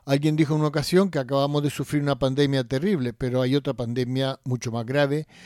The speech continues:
que lleva más de cien años activa. Nos referimos al tabaco. Cada año mueren ocho millones de personas en el mundo por enfermedades provocadas por fumar. De hecho, el tabaco mata a la mitad de la población que fuma.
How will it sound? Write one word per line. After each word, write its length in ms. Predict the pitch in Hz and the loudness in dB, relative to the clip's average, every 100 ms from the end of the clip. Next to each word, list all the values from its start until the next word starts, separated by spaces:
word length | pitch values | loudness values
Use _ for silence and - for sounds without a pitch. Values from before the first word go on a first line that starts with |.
| - _ | -20 _
que 160 | 139 135 | 0 6
lleva 320 | 143 156 160 | 6 6 2
más 200 | 147 180 | 2 0
de 120 | 135 | -2
cien 320 | - 175 165 | -2 -2 0
años 280 | 143 143 135 | -2 -2 -2
activa. 520 | 117 - 208 175 110 113 _ - | -4 -4 -2 -2 -4 -12 _ -12
Nos 100 | 123 | -8
referimos 460 | 117 113 113 113 | -6 -6 -4 -6
al 100 | 107 | -8
tabaco. 520 | 98 120 175 190 113 113 - - - _ | -10 -6 -4 -6 -10 -18 -20 -20 -20 _
Cada 280 | 123 127 131 | -2 2 2
año 240 | 151 160 | 2 2
mueren 320 | 143 160 190 - | 4 2 2 2
ocho 340 | 170 196 190 | 2 2 0
millones 420 | 139 123 196 269 | 0 2 2 2
de 100 | 170 | -2
personas 480 | 120 113 147 143 120 | -2 -4 -2 -2 -2
en 80 | 117 | -2
el 100 | 110 | -2
mundo 300 | 123 180 196 | -2 0 0
por 180 | 143 123 | 0 -4
enfermedades 680 | 117 120 117 120 131 160 180 | -2 -4 -2 -2 -2 -2 -4
provocadas 720 | - 139 120 113 180 262 240 | -4 -4 -4 -4 -4 -4 -4
por 200 | - 123 | -4 -8
fumar. 400 | - 113 113 95 _ - - - - | -8 -8 -8 -10 _ -20 -20 -20 -18
De 160 | - 127 | 0 2
hecho, 240 | 131 - | 2 2
el 80 | 156 | 0
tabaco 400 | 127 123 135 135 | 0 -2 -2 -2
mata 380 | 123 143 160 190 | -2 -4 -4 -4
a 40 | |
la 100 | 147 | -4
mitad 360 | 120 110 151 175 | -4 -4 0 0
de 100 | 160 | 0
la 100 | 131 | -2
población 520 | - 120 110 127 117 | -4 -6 -2 -2 -2
que 140 | 107 110 | -4 -2
fuma. 360 | 196 139 107 | 0 0 -4